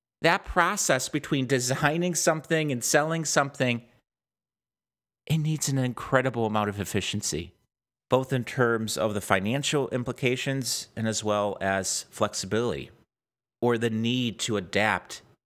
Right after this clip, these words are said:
and adjust to market trends. Taking a look at how Apple's now viewing hardware, I see some changes, some big changes. Apple's bet on hardware is growing. The phrase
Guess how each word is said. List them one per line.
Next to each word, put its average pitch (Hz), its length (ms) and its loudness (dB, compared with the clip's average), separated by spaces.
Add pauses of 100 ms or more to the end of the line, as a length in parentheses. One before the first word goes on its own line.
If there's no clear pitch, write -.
(180)
and 95 80 -2
adjust 92 480 0
to - 80 -10
market 95 320 -2
trends. 117 600 -2 (720)
Taking 220 340 2
a 220 60 4
look 170 200 2
at 147 140 2
how 139 240 2
Apple's 127 540 0
now 107 580 0
viewing 98 400 0
hardware, 98 680 -2 (560)
I 139 80 2
see 330 180 0
some 127 180 -4
changes, 107 680 -2 (120)
some 143 220 0
big 127 300 0
changes. - 680 -4 (800)
Apple's 190 480 2
bet 165 340 2
on 131 160 0
hardware 131 600 2
is 107 220 0
growing. 90 580 0 (1160)
The 185 140 4
phrase 196 840 0